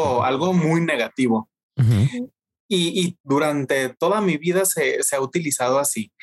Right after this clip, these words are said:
Speaker 2: Ya, ya de, de un de repente, y creo que fue en la temporada pasada que empezaron de "eso mamona" o, o,
Speaker 1: Ujú.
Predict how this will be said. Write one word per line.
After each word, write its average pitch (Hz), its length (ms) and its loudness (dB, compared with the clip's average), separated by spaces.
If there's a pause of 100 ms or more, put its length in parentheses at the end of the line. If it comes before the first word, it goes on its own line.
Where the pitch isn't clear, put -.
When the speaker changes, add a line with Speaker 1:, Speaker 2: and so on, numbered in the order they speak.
(340)
Speaker 2:
Ya, 143 440 -4
ya 143 280 -2
de, 160 160 2
de 147 140 -2
un 151 100 -2
de 175 80 0
repente, 170 760 -2 (260)
y 180 160 -2
creo 147 180 -4
que 185 100 0
fue 208 120 0
en 214 40 4
la 220 80 2
temporada 170 420 0
pasada 160 320 -2
que 160 100 -4
empezaron 151 380 -2
de - 180 -2
"eso 170 300 -2
mamona" 185 680 2
o, 135 680 0 (140)
o, 135 260 0
Speaker 1:
Ujú. 127 200 4